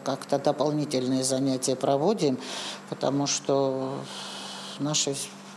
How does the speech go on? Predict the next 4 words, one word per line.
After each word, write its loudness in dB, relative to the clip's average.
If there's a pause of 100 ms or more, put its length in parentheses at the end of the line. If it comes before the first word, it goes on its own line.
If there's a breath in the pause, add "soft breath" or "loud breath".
(180)
специальности 0
не 0
получается, 0
э, -4